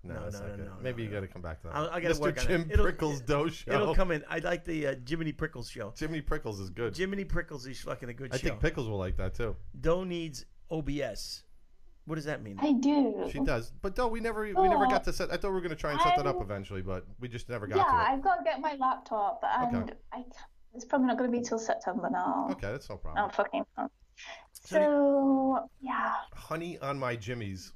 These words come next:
Speaker 2: Honey on my Jimmies. So what is it? Let me,
Speaker 3: Uh-huh.
Speaker 2: let me ask you something.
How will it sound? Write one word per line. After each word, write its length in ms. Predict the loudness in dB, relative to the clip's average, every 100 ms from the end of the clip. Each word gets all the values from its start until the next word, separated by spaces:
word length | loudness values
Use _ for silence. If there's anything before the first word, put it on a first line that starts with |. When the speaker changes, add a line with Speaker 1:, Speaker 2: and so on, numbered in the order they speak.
| -8
Speaker 2:
Honey 260 | -6 -6
on 80 | -6
my 100 | -6
Jimmies. 360 | -8 -8 -10 -14 -20 -6
So 120 | -2
what 200 | -2 -2
is 120 | -4
it? 60 | -4 2
Let 160 | 4
me, 60 | 4
Speaker 3:
Uh-huh. 80 | 2
Speaker 2:
let 80 | 0
me 120 | 0
ask 160 | -4 -6
you 60 |
something. 320 | -4 -4 -6